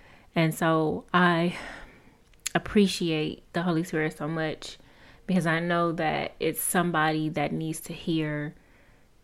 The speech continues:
um, what the Lord has to say about being fit. We gonna get to the physical fitness. We gonna get to, um,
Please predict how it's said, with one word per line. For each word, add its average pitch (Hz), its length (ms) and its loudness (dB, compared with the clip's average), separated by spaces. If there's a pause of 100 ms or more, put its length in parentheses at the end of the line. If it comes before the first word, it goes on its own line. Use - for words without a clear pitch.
(100)
um, 151 420 -2
what 160 580 0 (460)
the 170 120 2
Lord 160 320 2
has 151 240 -2
to - 80 -10
say 151 340 -4
about 151 600 0
being 151 480 0 (200)
fit. - 500 2 (140)
We 175 120 2
gonna 196 240 4
get 202 280 2
to 170 440 4 (160)
the 165 140 2
physical 160 460 0
fitness. - 520 -8
We 175 100 -2
gonna 170 220 -2
get 170 280 -2
to, 151 400 -4 (720)
um, 160 600 -2